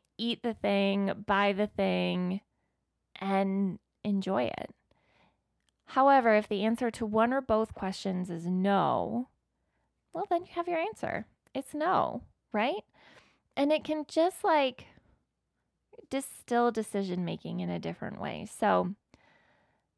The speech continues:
go through your day today, and in the opportunities that arise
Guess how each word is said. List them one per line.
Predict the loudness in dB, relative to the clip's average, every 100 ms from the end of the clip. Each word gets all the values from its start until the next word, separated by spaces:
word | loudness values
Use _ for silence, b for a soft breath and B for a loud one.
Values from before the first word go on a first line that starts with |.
| _ _ _
go | 6 6
through | 4 2 2
your | 4
day | 2 0
today, | -2 -6 -4 -4 -6 -8 _ _ _
and | -2 0 -2 _
in | 0 2 2 -2 -8 _ _ _ _ _ _ _ 0
the |
opportunities | 4 4 2 -2 -2 0 0 -4 -4
that | -2 0
arise | 0 0 -2 -4 -4 -6